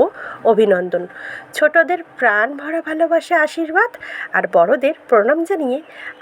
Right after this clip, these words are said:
আজ সকাল থেকেই আপনাদের সঙ্গে নিয়ে ব্লগটা শুরু করে ফেলি। সকালবেলা ঘুম থেকে উঠেই দেখলাম আকাশ ভরা সোনা রোদে ঝলমল করছে। আর শরতের আকাশটা যে আমার কতখানি প্রিয়, আপনারা তো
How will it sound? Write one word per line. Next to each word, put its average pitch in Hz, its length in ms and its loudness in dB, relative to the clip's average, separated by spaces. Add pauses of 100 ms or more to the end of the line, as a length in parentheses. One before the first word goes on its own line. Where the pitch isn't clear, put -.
(120)
আজ 220 120 2 (280)
সকাল 214 280 2 (100)
থেকেই 302 280 -2 (340)
আপনাদের 240 400 -2 (120)
সঙ্গে 202 380 0
নিয়ে 285 140 -2 (220)
ব্লগটা 196 360 2 (180)
শুরু 220 260 2
করে 165 220 4
ফেলি। 165 240 -4 (1300)
সকালবেলা 349 460 2 (180)
ঘুম 226 140 6 (120)
থেকে 208 180 -2 (120)
উঠেই 294 340 -2
দেখলাম 294 300 0 (220)
আকাশ 285 220 0 (200)
ভরা - 460 2 (200)
সোনা 208 300 0
রোদে 185 280 -2 (100)
ঝলমল 180 420 -2 (120)
করছে। 175 360 0 (600)
আর 190 80 -2 (100)
শরতের 180 400 -2 (220)
আকাশটা 262 420 0 (100)
যে 370 60 0 (100)
আমার 349 240 -2
কতখানি 339 400 -2 (180)
প্রিয়, 349 280 6 (600)
আপনারা 180 380 -6
তো 185 60 -4